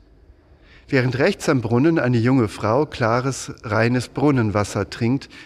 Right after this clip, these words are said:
als Zeichen der Läuterung und inneren Reinigung. Das ist gleich neben einem Fischmarkt, einem Fischstand. Die Fische wieder als typische Fastenspeise. Und links vom Brunnen, neben dem Schwein,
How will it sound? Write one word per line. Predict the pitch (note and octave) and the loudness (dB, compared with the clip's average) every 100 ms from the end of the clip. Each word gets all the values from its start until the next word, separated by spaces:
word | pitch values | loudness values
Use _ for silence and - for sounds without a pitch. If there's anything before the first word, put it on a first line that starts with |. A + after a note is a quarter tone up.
| - | -8
als | A#2 - | -8 -4
Zeichen | B2+ B2+ A#2+ B2 | 0 0 0 0
der | G#2 | 2
Läuterung | G2+ A2+ A#2 A#2 A2+ A#2+ | 2 2 0 -2 -2 -2
und | - B2 - | -4 -8 -4
inneren | B2+ A#2+ A2+ | -2 0 0
Reinigung. | A2 A#2 A#2+ G2+ F2 E2 - _ _ _ _ _ _ _ _ _ _ - _ - | 0 0 0 -2 -4 -12 -14 _ _ _ _ _ _ _ _ _ _ -20 _ -6
Das | D3+ | -4
ist | C#3 - | -4 -2
gleich | A#2 C3+ - | 2 2 2
neben | C3+ C3 B2+ | 2 2 0
einem | A#2 A#2 - - _ | 0 -2 -4 -18 _
Fischmarkt, | - F#3 - A#2+ G2+ G2 - | -2 0 0 0 0 -2 -2
einem | A2 A2+ | -2 -2
Fischstand. | - D3 - - F#2 G2 - _ _ _ _ _ _ _ _ | -2 -2 -2 -2 -4 -6 -16 _ _ _ _ _ _ _ _
Die | C3+ | -6
Fische | - C#3+ - C#3+ | 0 0 2 0
wieder | B2+ A#2+ A2+ | 0 0 0
als | A2+ - | -2 -2
typische | C#3 B2 - A#2+ | -2 -2 -4 -2
Fastenspeise. | B2+ A2+ - G#2+ - F#2 F2 - G#2 - _ _ _ _ _ - - - | -4 -4 -6 -8 -6 -6 -6 -8 -16 -18 _ _ _ _ _ -20 -20 -12
Und | C3 A#2+ A#2+ - | -6 -6 -8 -6
links | C3+ G#3+ A#3+ | 0 0 0
vom | - C#3 | 0 0
Brunnen, | A2+ B2 E3+ F#3 B2+ | 2 2 2 0 0
neben | C3+ C3 A#2 | 2 2 0
dem | G#2+ | 0
Schwein, | F#2+ - G2+ A#2 F3+ | -2 -2 0 0 0